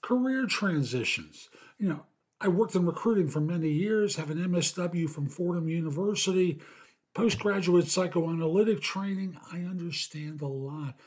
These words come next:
about how to navigate the world of work. Now, today's show is one about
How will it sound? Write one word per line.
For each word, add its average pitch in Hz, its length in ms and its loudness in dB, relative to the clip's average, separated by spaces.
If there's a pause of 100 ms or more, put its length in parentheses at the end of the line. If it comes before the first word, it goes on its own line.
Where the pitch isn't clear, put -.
(200)
about 131 440 -8
how 147 380 -8
to 156 140 -6
navigate 131 760 -4
the 123 100 -12
world 110 520 -6
of 98 100 -12
work. 92 420 -20 (560)
Now, 175 100 -6
today's 185 460 -2
show 127 280 0
is 135 120 -2
one 123 200 -4
about 143 280 -10